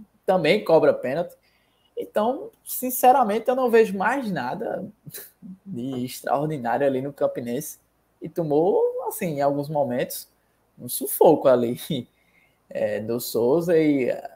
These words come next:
a, o sistema defensivo também. Teve um vacilo ali, é, do, do, do zagueirão que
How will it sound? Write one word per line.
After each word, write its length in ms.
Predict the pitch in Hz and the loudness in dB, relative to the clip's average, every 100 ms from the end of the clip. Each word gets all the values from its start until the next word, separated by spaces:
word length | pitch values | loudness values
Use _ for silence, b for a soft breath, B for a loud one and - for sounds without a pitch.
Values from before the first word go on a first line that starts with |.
| - | -14
a, 240 | 113 117 | -10 -8
o 100 | 117 | -8
sistema 380 | - - 135 127 | -10 -10 -6 2
defensivo 540 | 131 131 131 - 123 | 2 2 -4 -6 -6
também. 420 | - 123 107 117 156 | -6 -6 -4 -6 -4
Teve 260 | 131 127 | -2 -4
um 60 | 127 | 0
vacilo 580 | 127 120 - - 143 135 | 2 2 -2 -2 4 4
ali, 380 | 113 120 151 b b b b _ - | 4 0 -6 b b b b _ -16
é, 100 | - | -14
do, 300 | 101 110 117 | -6 -6 -4
do, 280 | 117 117 104 | -4 -6 -6
do 220 | 110 113 | -8 0
zagueirão 560 | 120 127 131 113 123 - - | 4 4 2 0 -2 -6 -2
que 300 | 147 123 | 0 0